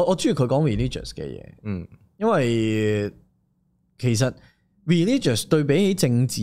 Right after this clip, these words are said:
Speaker 1: 咧，即係政治而家比較赤裸啲，
Speaker 2: 係。
Speaker 1: 我自己覺得，即係鍾意唔鍾意，誒，誒，人哋玩啲咩手段嘅嘢，大家都可能開始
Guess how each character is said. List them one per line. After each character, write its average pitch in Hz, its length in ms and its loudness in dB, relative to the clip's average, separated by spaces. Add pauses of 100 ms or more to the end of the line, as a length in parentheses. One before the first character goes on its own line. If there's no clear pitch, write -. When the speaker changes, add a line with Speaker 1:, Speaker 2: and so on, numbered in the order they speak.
Speaker 1:
咧， 117 140 2
即 170 120 2
係 135 40 0
政 170 300 2
治 147 200 -2
而 - 20 2
家 117 120 2
比 156 60 2
較 151 120 2
赤 110 200 -2
裸 82 240 -4
啲， 90 300 -8
Speaker 2:
係。 120 160 -2
Speaker 1:
我 101 40 2
自 110 120 -2
己 113 100 0
覺 110 140 -2
得， 92 200 -6 (200)
即 175 80 -2
係 120 260 0 (100)
鍾 151 160 2
意 135 120 2
唔 92 100 -2
鍾 127 260 -2
意， 101 260 -2 (420)
誒， 104 500 0 (100)
誒， 95 440 -4
人 104 200 -2
哋 107 140 0
玩 104 260 -2
啲 147 120 2
咩 127 360 0
手 113 320 -2
段 131 240 0
嘅 101 380 -8
嘢， 98 380 -4 (400)
大 113 180 0
家 208 180 2
都 254 140 2
可 226 160 2
能 92 200 -2
開 - 380 -2
始 117 200 -2